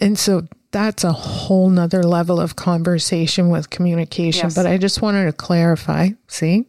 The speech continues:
Speaker 1: practicing communication,
Speaker 2: <laughs>
Speaker 1: that what you and I were talking about today is just kind of the norm,
Speaker 2: Yes.
Speaker 1: norm of variation of communication.
Speaker 2: Yeah.
Speaker 1: So, um,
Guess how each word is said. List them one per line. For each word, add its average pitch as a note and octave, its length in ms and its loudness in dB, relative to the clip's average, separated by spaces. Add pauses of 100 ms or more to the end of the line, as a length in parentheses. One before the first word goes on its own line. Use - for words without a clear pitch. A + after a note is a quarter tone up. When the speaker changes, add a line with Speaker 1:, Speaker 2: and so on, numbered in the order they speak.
(140)
Speaker 1:
practicing D#3+ 720 -2
communication, G3 840 2
Speaker 2:
<laughs> A3+ 520 0
Speaker 1:
that F#3+ 140 0
what F#3+ 220 0
you G3 220 2
and F#3 120 2
I F3 160 2
were F3 160 2
talking E3 400 -2
about D#3+ 300 2
today E3 340 0
is D#3+ 200 -2
just - 220 -4
kind F3 240 0
of E3 140 2
the F3 60 2
norm, F#3 680 2 (140)
Speaker 2:
Yes. - 320 -10
Speaker 1:
norm F3+ 440 0
of F3 200 -2
variation E3+ 920 0
of D#3 280 -4
communication. D#3+ 1040 -4
Speaker 2:
Yeah. E3 60 -6
Speaker 1:
So, F3+ 400 -6 (760)
um, F3 520 0